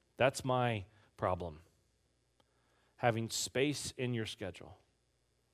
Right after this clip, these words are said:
So that when something does come up, you can actually do something about it because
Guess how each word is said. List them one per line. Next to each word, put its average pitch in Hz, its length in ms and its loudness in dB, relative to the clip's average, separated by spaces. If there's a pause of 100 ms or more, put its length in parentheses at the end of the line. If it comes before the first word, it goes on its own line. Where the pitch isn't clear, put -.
(1300)
So 123 140 4
that 117 240 6
when 127 180 2
something 120 420 0
does 131 300 4
come 104 260 0
up, 107 240 0 (1900)
you 127 160 2
can 117 160 0
actually 113 420 0
do 98 260 -2
something 95 460 -4
about 85 260 -4
it 107 160 -4
because 101 560 -2